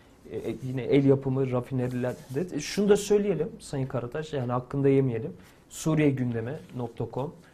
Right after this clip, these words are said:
iyi haritalar yapıyorlar. Tabii ki, e, olabiliyor bazı eksikler ama biz de oradan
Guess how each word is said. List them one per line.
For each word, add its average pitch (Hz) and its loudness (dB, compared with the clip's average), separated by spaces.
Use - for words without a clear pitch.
iyi 151 2
haritalar 143 4
yapıyorlar. 123 -2
Tabii 165 6
ki, 120 -4
e, 120 -2
olabiliyor 127 2
bazı 117 4
eksikler - -4
ama 147 0
biz 139 -6
de 160 4
oradan 139 8